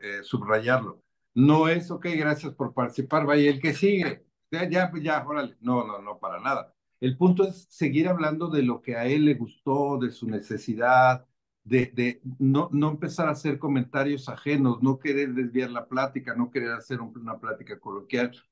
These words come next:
Oye, pues de verdad, muchísimas, muchísimas felicidades. Yo me reitero a tus órdenes. Esto no acaba, esto empieza.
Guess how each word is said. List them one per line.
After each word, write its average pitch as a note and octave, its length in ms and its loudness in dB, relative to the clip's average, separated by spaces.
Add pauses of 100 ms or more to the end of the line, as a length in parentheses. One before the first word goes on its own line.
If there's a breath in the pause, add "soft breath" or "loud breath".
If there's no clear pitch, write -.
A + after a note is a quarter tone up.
(220)
Oye, D3 260 8
pues B2 260 2 (160)
de A#2+ 120 2
verdad, B2 400 0
muchísimas, C3 800 2
muchísimas A#2 680 -2
felicidades. A#2 680 0
Yo C3 140 6
me C3+ 140 6
reitero A#2+ 760 0
a A2 140 -6
tus G2+ 220 -16
órdenes. B2 560 2 (340)
Esto D3+ 360 2
no B2 120 6
acaba, A#2+ 540 0
esto A#2+ 360 -6
empieza. A2+ 640 -2